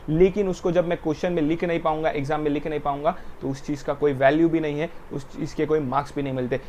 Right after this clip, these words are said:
Examiner नहीं देखेगा कि तेरे को कौन सा section याद है, Examiner ये देखेगा कि जो question पूछा है, उसका तूने सही section code किया है कि नहीं,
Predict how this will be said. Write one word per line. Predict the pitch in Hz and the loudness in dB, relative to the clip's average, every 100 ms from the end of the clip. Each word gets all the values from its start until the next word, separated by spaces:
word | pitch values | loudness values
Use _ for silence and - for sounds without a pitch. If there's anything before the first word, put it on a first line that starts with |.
| - | -2
Examiner | 147 143 185 196 190 | 0 4 2 4 0
नहीं | 185 190 | 2 2
देखेगा | 185 180 185 | 4 4 2
कि | 180 | 0
तेरे | 175 180 | -2 0
को | |
कौन | 175 175 180 | -2 0 0
सा | 185 | 0
section | 170 165 165 | -2 -2 -2
याद | 156 147 | 0 2
है, | 151 | 2
Examiner | 170 139 170 175 175 | 0 2 2 2 2
ये | 170 | 4
देखेगा | 165 160 160 143 208 - - | 2 0 4 4 4 -8 -2
कि | |
जो | 160 180 | 2 2
question | 175 170 202 175 | 2 2 0 0
पूछा | 180 185 | 4 6
है, | 165 170 | 6 4
उसका | 160 165 | 2 -2
तूने | 165 165 | 0 -4
सही | 156 175 170 | 0 0 2
section | 165 151 165 | 0 -2 -6
code | 156 160 | -4 -4
किया | - 156 | 0 4
है | 156 156 | 4 2
कि | 156 | 0
नहीं, | 156 | -2